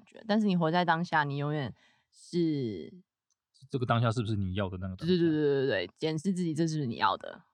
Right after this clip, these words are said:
Speaker 1: 好，然后另外一个是，是有关于资源流程还有优先顺序这件事情。我相信大家应该很好奇，就是说什么叫做资源，什么流程，什么，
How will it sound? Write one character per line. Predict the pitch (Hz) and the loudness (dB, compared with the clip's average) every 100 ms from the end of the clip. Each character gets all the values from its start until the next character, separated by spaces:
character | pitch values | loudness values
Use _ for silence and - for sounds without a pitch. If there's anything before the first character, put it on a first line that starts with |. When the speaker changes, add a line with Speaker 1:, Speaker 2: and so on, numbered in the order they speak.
| - | -14
Speaker 1:
好， | - - - - | -12 -12 -14 -2
然 | 175 | 2
后 | 175 226 190 - _ - | 6 6 4 -2 _ -2
另 | 339 | 4
外 | 320 233 | 6 6
一 | |
个 | 190 180 | 6 2
是， | - 202 170 90 - _ _ _ | 2 2 2 0 -8 _ _ _
是 | - - 233 196 | -14 -2 2 2
有 | 151 160 151 | 0 -2 2
关 | 185 190 202 | 4 4 4
于 | 160 147 151 180 _ _ _ | 0 -2 -4 -8 _ _ _
资 | - 285 294 | 0 4 6
源 | 214 175 180 | 6 4 4
流 | 170 156 | 4 4
程 | 180 - 120 110 | 2 0 -2 -2
还 | 170 170 | 2 4
有 | 165 | 4
优 | 175 170 180 | 4 2 2
先 | 170 165 | -2 -2
顺 | 170 143 | -4 -8
序 | - | -10
这 | - - | -12 -12
件 | 90 | -14
事 | - - | -14 -16
情。 | - - _ _ | -16 -20 _ _
我 | 180 | 0
相 | 240 | 4
信 | 247 | 6
大 | 226 | 6
家 | 202 | 6
应 | 202 | 6
该 | 196 | 4
很 | 147 | 4
好 | 160 156 | 2 2
奇， | 147 | -2
就 | 160 | -4
是 | 170 | -2
说 | 160 | -4
什 | - | -4
么 | 139 | -6
叫 | 156 196 | 0 2
做 | 208 | 2
资 | 202 185 | 0 -2
源， | 147 | -2
什 | 143 | -4
么 | 135 | -6
流 | 143 143 | -4 -4
程， | 143 139 | -4 -8
什 | 143 | -8
么， | 107 | -10